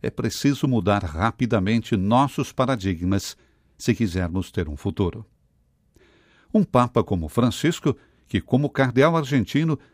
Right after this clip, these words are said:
sentiu cansaço pela insistência com que os bispos brasileiros falavam dos grandes problemas da Amazônia na Conferência de Aparecida, e como bispo não entendia qual era o seu papel em relação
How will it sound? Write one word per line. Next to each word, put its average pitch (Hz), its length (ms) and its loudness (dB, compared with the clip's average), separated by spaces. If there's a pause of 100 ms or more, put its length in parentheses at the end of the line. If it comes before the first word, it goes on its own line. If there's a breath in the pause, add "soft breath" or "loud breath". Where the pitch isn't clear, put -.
sentiu 180 500 0
cansaço 143 840 -2
pela 143 200 2
insistência 135 920 0
com 95 160 -2
que 123 100 -2
os 117 200 2
bispos 127 600 0
brasileiros 110 760 0 (280 soft breath)
falavam 120 460 2
dos 120 200 -2
grandes 107 420 2
problemas 104 640 2
da 95 100 0
Amazônia 117 580 4 (280 loud breath)
na - 80 -6
Conferência 113 760 2
de 85 100 -4
Aparecida, 98 720 0 (420 soft breath)
e 190 80 0
como 202 260 2
bispo 147 420 -2 (160)
não 208 200 2
entendia 151 540 4
qual 156 380 4
era 147 260 2 (260 soft breath)
o 101 100 -2
seu - 340 -2
papel 127 480 2
em 139 80 2
relação 127 580 0